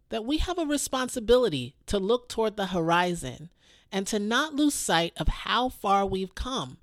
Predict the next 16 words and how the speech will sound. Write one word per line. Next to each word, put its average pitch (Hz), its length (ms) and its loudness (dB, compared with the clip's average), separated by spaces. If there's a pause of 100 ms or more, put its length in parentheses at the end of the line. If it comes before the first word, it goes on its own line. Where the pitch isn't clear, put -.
(180)
because 254 400 -6 (100)
all 262 400 6
is 254 160 -4
not 202 420 -4
lost. 156 600 0 (800)
For 214 200 4
example, 175 640 -4 (680)
Breonna's 202 480 0
law 160 480 2
banning 160 420 -4
no-knock 185 560 0
search 165 400 -4
warrants 139 440 -6
in 143 200 -6
Louisville, 151 360 0
Kentucky, 165 840 -4